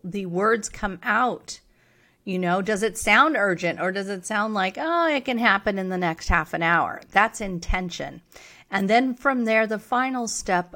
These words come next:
of conveying a message is articulation. How do you take the words in your head and program your mouth to make the sounds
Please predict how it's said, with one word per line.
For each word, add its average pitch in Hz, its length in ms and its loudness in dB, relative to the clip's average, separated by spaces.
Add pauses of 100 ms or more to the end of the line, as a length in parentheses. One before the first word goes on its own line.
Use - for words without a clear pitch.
of 185 200 -6
conveying 185 580 -2
a 180 60 -4
message 185 640 -4 (300)
is 180 200 -2
articulation. 185 1120 -2 (340)
How 247 560 4
do 233 140 -4
you 214 720 0 (360)
take 254 380 0
the 269 100 2
words 233 440 2
in 214 160 -6
your 214 180 -2
head 175 640 -2 (120)
and 180 420 -2
program 202 640 -2
your 185 120 -8
mouth 190 520 0
to 196 220 -6
make 190 520 -2
the 202 140 -2
sounds 170 880 0